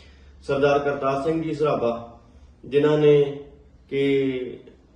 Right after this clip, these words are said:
ਆਪਣੀ ਸ਼ਹਾਦਤ ਦੇ ਕੇ ਦੇਸ਼ ਦੇ ਲਈ ਬਹੁਤ ਹੀ ਵੱਡੀ ਕੁਰਬਾਨੀ ਦਿੱਤੀ ਸੀ, ਅੱਜ ਉਹਨਾਂ ਦਾ ਜਨਮ ਦਿਨ, ਮ, ਬੜੇ ਹੀ ਧੂਮਧਾਮ ਦੇ ਨਾਲ ਪੂਰੇ ਦੇਸ਼ ਦੇ ਵਿੱਚ, ਦੇਸ਼ਾਂ ਵਿਦੇਸ਼ਾਂ ਦੇ ਵਿੱਚ ਵੀ ਮਨਾਇਆ ਜਾ ਰਿਹਾ।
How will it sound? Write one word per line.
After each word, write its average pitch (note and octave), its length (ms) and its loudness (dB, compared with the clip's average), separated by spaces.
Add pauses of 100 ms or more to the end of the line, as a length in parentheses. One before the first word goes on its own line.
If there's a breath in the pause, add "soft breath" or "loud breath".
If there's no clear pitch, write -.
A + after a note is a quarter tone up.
ਆਪਣੀ D3 240 -2
ਸ਼ਹਾਦਤ C#3+ 460 2
ਦੇ B2+ 140 -2
ਕੇ C3 220 -4
ਦੇਸ਼ C3+ 400 -4
ਦੇ D3 140 2
ਲਈ C3 400 -4
ਬਹੁਤ B2 400 -4
ਹੀ D3 80 -4
ਵੱਡੀ C3 300 -4
ਕੁਰਬਾਨੀ A#2+ 440 -2
ਦਿੱਤੀ B2+ 320 -8
ਸੀ, C3+ 180 -10 (160)
ਅੱਜ D3+ 140 0
ਉਹਨਾਂ D3+ 280 0
ਦਾ C#3+ 140 0
ਜਨਮ B2 300 -4
ਦਿਨ, B2 240 -4 (800 loud breath)
ਮ, A#2 600 -2
ਬੜੇ C3 220 2
ਹੀ C#3+ 140 -2
ਧੂਮਧਾਮ C#3 520 -2
ਦੇ B2+ 140 -2
ਨਾਲ A2 460 -4
ਪੂਰੇ D3 200 -2
ਦੇਸ਼ C3 340 -6
ਦੇ C#3+ 120 0
ਵਿੱਚ, C3+ 220 -4
ਦੇਸ਼ਾਂ B2 400 -6
ਵਿਦੇਸ਼ਾਂ A#2+ 420 -2
ਦੇ D#3 80 -2
ਵਿੱਚ D3 160 -2
ਵੀ C#3 140 -6
ਮਨਾਇਆ G#2+ 340 -4
ਜਾ G2+ 220 -4
ਰਿਹਾ। A#2 200 -2